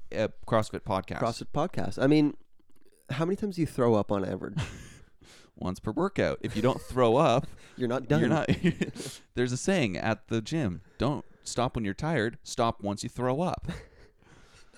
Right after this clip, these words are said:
Speaker 1: No, I'm kidding. The saying is actually, "Don't stop when you're
Speaker 2: So
Speaker 1: done."
Speaker 2: malicious.
Speaker 1: Don't stop when you're tired. Stop when you're done.
Speaker 2: Okay.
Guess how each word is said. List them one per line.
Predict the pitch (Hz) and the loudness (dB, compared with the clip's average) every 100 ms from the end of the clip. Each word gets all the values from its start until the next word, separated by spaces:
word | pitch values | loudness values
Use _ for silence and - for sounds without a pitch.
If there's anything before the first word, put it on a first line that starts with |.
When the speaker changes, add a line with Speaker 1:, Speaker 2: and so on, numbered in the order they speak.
| _ - - | _ -10 -2
Speaker 1:
No, | 95 90 | 0 0
I'm | 95 | -2
kidding. | - 98 90 - 98 | -2 -4 -4 -8 -2
The | 101 | -2
saying | - 139 131 | 0 0 2
is | 110 110 | 0 0
actually, | 101 101 95 | 0 -4 -6
"Don't | 101 | -6
stop | 95 98 98 | -2 -4 -4
when | |
you're | 90 85 | -6 -4
Speaker 2:
So | |
Speaker 1:
done." | 95 92 101 | -2 0 0
Speaker 2:
malicious. | 107 151 - 104 - | 0 -2 -2 -6 0
Speaker 1:
Don't | 131 | 0
stop | - 120 117 | 2 -2 -2
when | |
you're | 95 | -6
tired. | - 98 85 | -2 -2 -2
Stop | - - 69 - | -6 -4 -4 -2
when | 76 | -8
you're | 67 | -10
done. | 85 65 52 - - | -8 -8 -8 -12 -6
Speaker 2:
Okay. | 113 117 - - - | -4 -4 -8 -12 -12